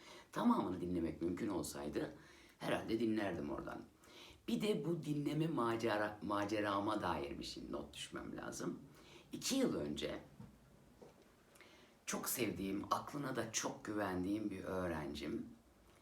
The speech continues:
çocuğuma hala hayranım. Ee, "Ben kitap okumuyorum öğretmenim." dedi bana. "Allah Allah. Ki kitap okuduğunu da biliyorum."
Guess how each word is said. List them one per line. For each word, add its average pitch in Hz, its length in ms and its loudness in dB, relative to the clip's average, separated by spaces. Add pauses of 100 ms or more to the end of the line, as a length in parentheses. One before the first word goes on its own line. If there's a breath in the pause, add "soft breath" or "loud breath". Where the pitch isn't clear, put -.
(260 loud breath)
çocuğuma 95 560 -2
hala 80 400 2
hayranım. 60 480 -6 (920 loud breath)
Ee, 123 320 -4 (520)
"Ben 185 160 6
kitap - 240 -2
okumuyorum 87 560 2
öğretmenim." 64 540 -4
dedi 55 200 -6
bana. - 200 -10 (840)
"Allah 87 320 0
Allah. - 220 -8 (320)
Ki - 180 -6
kitap - 280 -6
okuduğunu 90 420 -2
da 98 140 -4
biliyorum." 90 460 -2